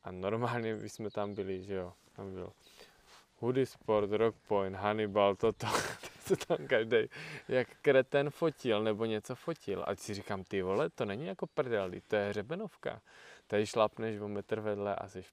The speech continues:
prdeli.“ A teď jsem si uvědomil, že ti vůdci to nemají vůbec jednoduchý, protože tam přijde klient, jo, nějakou zrcadlovku nebo něco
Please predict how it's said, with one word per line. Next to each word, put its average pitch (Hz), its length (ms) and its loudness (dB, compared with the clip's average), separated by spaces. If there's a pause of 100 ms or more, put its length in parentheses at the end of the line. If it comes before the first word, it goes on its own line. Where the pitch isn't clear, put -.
prdeli.“ 139 460 0 (800)
A - 80 -8
teď 104 160 -6
jsem 110 120 -8
si 131 160 -2
uvědomil, 117 360 -4
že 110 120 -8
ti 143 240 -8 (380)
vůdci 113 340 -4
to 110 100 -4
nemají 107 300 -2
vůbec 123 260 -4
jednoduchý, 156 560 -6 (140)
protože 110 380 -8
tam 107 180 -6
přijde 131 280 -2
klient, 110 580 -4
jo, 131 220 2
nějakou 123 380 -2
zrcadlovku 107 720 -2
nebo 110 240 -4
něco 113 540 -6